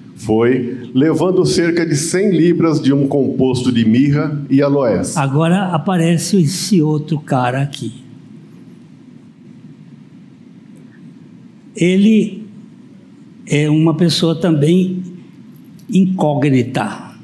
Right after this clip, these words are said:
Speaker 2: dentro desse ministério. Nicodemos é aquele homem que, ele diz, ele diz aqui,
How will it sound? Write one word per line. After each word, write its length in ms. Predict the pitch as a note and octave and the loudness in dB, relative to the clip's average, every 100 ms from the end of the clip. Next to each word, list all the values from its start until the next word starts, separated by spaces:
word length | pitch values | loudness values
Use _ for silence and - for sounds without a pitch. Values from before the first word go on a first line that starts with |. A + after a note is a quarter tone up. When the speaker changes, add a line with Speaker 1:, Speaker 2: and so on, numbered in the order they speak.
| - - | -20 -12
Speaker 2:
dentro 400 | A2+ B2+ A#2+ C#3 | -4 -2 0 -2
desse 400 | A#2 C3+ A#2+ D3 | 0 0 -2 -2
ministério. 680 | B2 C3 A#2+ - - - - - - - - - - - - - - - - - - - - - - - - - - - - - - | 0 0 0 -2 -4 -4 -8 -16 -20 -20 -20 -20 -20 -20 -20 -20 -20 -20 -20 -20 -20 -20 -20 -20 -20 -20 -20 -20 -20 -20 -20 -12 -2
Nicodemos 1040 | F#3+ A#3 G3+ A#3 B3 C4 B3+ - - - | 0 2 2 2 4 4 2 0 -4 -4
é 120 | F#3+ G3 | -2 -2
aquele 340 | F#3 G#3+ F#3+ | 0 2 4
homem 300 | F3+ G#3 G#3+ | 4 4 2
que, 140 | - | 0
ele 260 | F#3+ E3+ E3+ | 0 0 2
diz, 360 | F#3 G3 F#3 F#3 | 2 2 2 0
ele 200 | E3+ D#3+ | 0 2
diz 220 | G3+ G3 | 4 4
aqui, 440 | F#3+ - B2+ - | 2 0 -2 -4